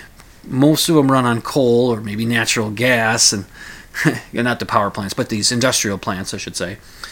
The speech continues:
they run on natural gas and, and, and coal and fossil fuels, you know, mainly, and, <laughs> well, <laughs> that's what we deal in, and, <laughs> shucks, uh, you know, if we could help them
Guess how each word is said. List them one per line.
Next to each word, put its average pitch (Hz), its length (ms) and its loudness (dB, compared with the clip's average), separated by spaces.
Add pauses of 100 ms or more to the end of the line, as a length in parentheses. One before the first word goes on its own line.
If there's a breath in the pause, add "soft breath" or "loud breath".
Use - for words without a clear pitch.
(180 loud breath)
they 139 120 2
run 135 240 4
on 117 320 0 (240)
natural 117 340 -4
gas 98 480 -4
and, 98 120 -10 (380 loud breath)
and, 98 280 -8
and 98 260 -12
coal 110 540 -2
and 95 100 -12
fossil - 880 -2
fuels, 104 420 -2
you 110 60 -2
know, 90 160 -8
mainly, 117 600 0
and, 104 260 -4
<laughs> - 60 -20
well, 135 520 2 (160)
<laughs> - 160 -12 (600 loud breath)
that's 180 180 4
what 135 120 6
we 151 160 8
deal 131 360 4
in, 127 320 2
and, 123 200 -2 (440 loud breath)
<laughs> 180 280 4
shucks, - 600 4
uh, 123 240 4 (1040 loud breath)
you - 120 2
know, 135 140 8
if 127 100 0
we 147 120 6
could 147 120 2
help 143 260 2
them 123 400 0